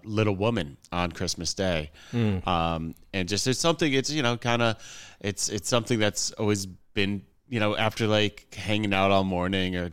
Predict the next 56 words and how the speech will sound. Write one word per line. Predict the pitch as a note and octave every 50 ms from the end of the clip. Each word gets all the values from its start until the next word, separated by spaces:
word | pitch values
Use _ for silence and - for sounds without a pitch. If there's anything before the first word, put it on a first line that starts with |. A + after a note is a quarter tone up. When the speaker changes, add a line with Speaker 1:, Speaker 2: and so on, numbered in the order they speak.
| - - -
Speaker 1:
gift | - G2+ F2+ - -
giving | A2+ G#2+ G2 F#2+ F2+ F#2 F#2 F#2 F#2
or, | F2+ F2+ F#2+ F#2
or | E2+ G#2 F#2 F#2 F#2+ F#2 - - - -
whatever | A#2 A2+ G#2+ G#2 G2 G2
happens | G2+ G#2 G2 - G#2+ G2 F#2 G2
in, | G2 G2 G2 G2 - _
in | B2+ A#2
the | A2+ G#2
home | F2+ A2 A2+ A#2+ B2+ B2+ A2 G2 F#2+ F#2 - - - - - - - - - _ -
after | G2+ G#2 - - A#2 A2 G#2
a | F#2+
meal, | G2 F#2+ G2+ B2+ C#3 B2 G2+
just, | F2 G#2 G#2 F#2+ - -
like, | G#2 G2+ G2 -
you | G#2+
kinda | - G#2+ G#2 G#2 G2+
have | G#2+ G#2
that | A2 A2 G2 -
downtime. | G#2+ G2+ G#2 A#2 B2 - - G#2 E2+ F2 F2+ F2+ F2+
And, | F2 F2 F2 - -
and, | F#2 F2+ F2 F2+ F2+ D#2+ - - _ _
and | F2 F2+ F2 E2+ D#2+ - -
I | - F#2+
love | F#2+ F#2 G2+ G#2+ G#2 F#2+
going | F#2+ A2 G2 F#2+ F#2+ G2+ G2 F2+
to, | - F#2+ F2+ F2+
like, | F#2+ F#2 F2+ -
a, | F#2+ F#2+ F#2+ -
to | - - - - A2+
a | G2+
theater. | F#2+ A#2 B2 F#2+ -
I | G#2+
lo-, | G#2 G#2 G#2+ A#2+ A#2+ A2+ D2+
I, | A2+ A#2+ B2 -
you | B2+ A2+
know, | G2 F2+ -
I, | F#2+ A2+ C3 C3+ A#2 G2+ - - - - -
one | - C#3+ C#3+
of | C#3 -
the |
things | - A#2+ G2+
I | G#2 F#2+
miss | F2+ F2 F2 E2+ - - - -
so | - - - A2+ F2
much | D#2 D2+ D2 C#2+ -
right | D#2 D2 D2
now | D2+ D2 C#2+ C#2 D2
is, | D2+ D2 E2
is | F2+ F2 D#2
the | F2 D#2
theater. | - F2 E2 D#2 D2+ D#2
I | E2 G#2+
love | A2 F#2+ E2 E2+ E2+ E2+ E2 D2 C#2
the | D#2
theater. | F2 F2+ F2